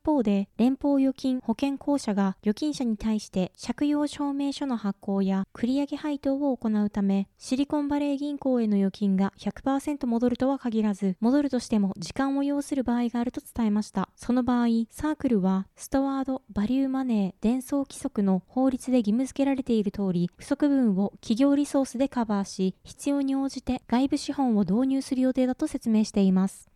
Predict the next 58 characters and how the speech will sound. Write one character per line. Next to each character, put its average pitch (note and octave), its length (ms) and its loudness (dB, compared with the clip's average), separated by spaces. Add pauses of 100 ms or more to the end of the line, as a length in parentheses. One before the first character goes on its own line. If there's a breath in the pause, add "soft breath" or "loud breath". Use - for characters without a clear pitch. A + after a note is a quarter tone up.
そ - 160 -4
の B3+ 140 2
後、 A#3+ 240 0 (100)
現 D4+ 240 0
地 E4 80 -2
時 D#4+ 120 -2
間 A#3+ 260 0
の F#3 220 2
十 A#3 260 -2
二 C4+ 240 0
日 B3 400 -4
十 B3+ 220 2
八 - 280 -8
時 B3+ 140 0
十 A3+ 220 0
五 C#4 100 0
分 A#3 260 0
に、 F#3 300 2
ア G#3 100 2
メ C4 120 2
リ C4 100 0
カ - 240 -2
連 A#3+ 260 2
邦 C#4+ 280 2
準 C4+ 240 -2
備 C4 100 0
制 C4 240 0
度 G#3 240 2
理 F#3 140 2
事 A#3 140 -2
会、 G3 280 0 (140)
ア G#3+ 80 2
メ B3+ 120 2
リ C#4 80 0
カ C#4 160 2
財 B3 200 2
務 B3+ 160 0
省、 G3 320 0 (180)
連 B3+ 200 2
邦 D4 180 0
預 C4+ 200 2
金 C4+ 200 -2
保 A#3+ 180 -6
険 C#4 180 0
公 C#4+ 220 0
社 G#3+ 180 0
は F#3+ 220 -2
共 C#4 240 2
同 D4 160 -2
声 C#4 200 -2
明 C4 200 0
を D#4 80 0
発 - 220 -4
表 G#3+ 120 0
し - 60 -6
ま G3+ 100 4
し F#3 100 -10
た。 F3+ 160 -4